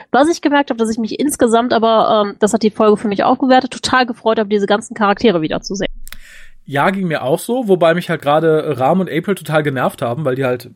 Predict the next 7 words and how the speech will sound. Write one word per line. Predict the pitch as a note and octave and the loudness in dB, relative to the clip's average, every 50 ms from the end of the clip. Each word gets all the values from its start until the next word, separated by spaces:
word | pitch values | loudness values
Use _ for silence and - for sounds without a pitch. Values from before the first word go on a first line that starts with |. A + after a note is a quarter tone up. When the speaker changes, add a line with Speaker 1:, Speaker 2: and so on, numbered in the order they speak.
| _ - | _ -18
Speaker 2:
n-, | - - - - C3+ C3+ - | -16 -16 -14 -14 -16 -14 -8
nichts | - D3+ E3 F#3 - - | -4 0 0 0 0 -2
Schönes | - - A3+ G3+ G3 F#3 - | 0 2 2 4 2 2 0
zur | - F#3+ | 0 0
Handlung | G3+ G#3+ A#3 - G#3 F3 D3 | 0 0 -2 -2 -4 -2 2
beizutragen | - C#3+ C3+ C3+ - C3+ - - B2+ A#2+ A#2+ A#2 A#2+ | 2 2 2 2 -2 -8 -6 -4 -2 -2 -2 -2 -4
hatten. | A#2+ A#2 A#2 F3 | -6 -4 -4 -6